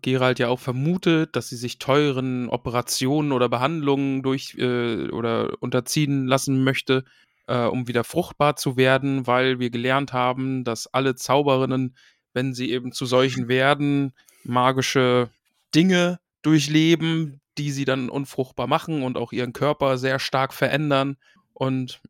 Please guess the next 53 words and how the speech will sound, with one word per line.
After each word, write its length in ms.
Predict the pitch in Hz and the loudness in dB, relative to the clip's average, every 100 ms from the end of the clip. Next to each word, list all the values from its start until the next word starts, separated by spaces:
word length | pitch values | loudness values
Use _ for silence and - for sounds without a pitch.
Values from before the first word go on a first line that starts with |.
| - | -6
ja, 360 | 127 143 156 _ | 0 2 0 _
also 160 | - 127 | -12 -10
man 100 | 127 | -4
könnte 120 | 147 156 | -2 2
es 20 | |
ja 60 | 143 | 4
auch 40 | |
so 200 | 135 147 | 4 4
auslegen, 380 | 135 143 147 143 | 2 2 -2 0
dass 140 | 131 | -2
Yennefer 380 | 135 131 151 147 | -2 0 0 0
einfach 280 | 131 139 127 | -2 -2 -4
auch 120 | 127 | -6
so 220 | 131 139 | -2 0
Selbstbestimmung 920 | 123 131 170 - - 175 - 127 123 117 | 2 2 2 0 2 2 2 0 0 -4
zurückhaben 680 | - 135 - 135 110 113 104 | -4 -2 0 2 2 0 -6
will, 180 | 110 110 | -6 -2
ne? 180 | 143 | 0
Also 220 | 135 123 123 _ _ _ - | 0 -2 -4 _ _ _ -14
das 160 | 117 | -8
wurde 200 | 123 139 | -2 2
ihr 180 | 131 123 | 4 2
auch 120 | 120 | 2
total 360 | - 135 127 131 | -2 -2 2 2
genommen, 340 | 131 127 160 | 0 -2 -2
was 140 | 131 117 | -4 -2
ihr 80 | 123 | -2
Leben 320 | 123 160 117 | 0 0 -2
angeht. 440 | 95 113 113 143 - _ _ - | -4 -4 -4 -4 -6 _ _ -14
Und 100 | 127 | -4
bei 120 | 123 | 0
Geralt 420 | 127 127 135 151 147 | 0 0 2 2 0
ist 100 | 143 | -4
es 120 | 143 | -2
ja 80 | 135 | 2
auch 160 | 151 | 0
immer 220 | - 147 127 | 2 -2 0
wieder 180 | 127 | -2
Thema, 340 | 123 131 139 143 | -2 -2 0 0
mit 200 | 139 131 | -2 -2
dem 280 | 131 139 135 | 0 0 0
ja 400 | 131 135 139 - - - _ | 0 0 -2 -8 -16 -20 _
im 160 | - 156 | -8 -4
Grunde 260 | 147 160 156 | 0 2 0
genommen 300 | 151 151 147 | 0 0 2
will 120 | 151 | 0
er 80 | 147 | 2
einfach 220 | 147 139 | 0 -2
so 100 | 143 | -2
ein 60 | |
normaler 380 | 143 139 143 147 | 0 2 2 2
Mensch 360 | 135 175 185 - | 0 0 -2 -2
werden. 340 | 110 110 131 | 0 0 -2